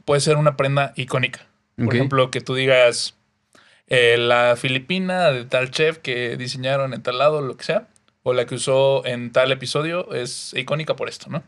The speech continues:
Speaker 1: Y, eh, es un referente para ti. O puede ser una prenda normal, ¿no? De,
Speaker 2: Ok.
Speaker 1: de, del día a día. Y la otra es, a ti, en tu día a día, cuando vistes,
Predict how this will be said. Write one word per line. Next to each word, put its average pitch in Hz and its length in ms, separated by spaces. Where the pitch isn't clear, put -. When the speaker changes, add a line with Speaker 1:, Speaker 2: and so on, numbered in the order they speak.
Speaker 1:
Y, 127 200
eh, 120 200
es 120 180
un 127 120
referente 120 380
para 120 140
ti. 170 200
O 156 160
puede - 140
ser 139 140
una 127 140
prenda 123 220
normal, 127 340
¿no? 120 220
De, 127 160
Speaker 2:
Ok. 113 100
Speaker 1:
de, 113 220
del 117 180
día 127 80
a 127 40
día. 151 220
Y 143 80
la 151 120
otra 151 280
es, - 280
a 135 180
ti, 160 380
en 131 180
tu 123 400
día 147 220
a - 20
día, 156 380
cuando 127 240
vistes, 143 560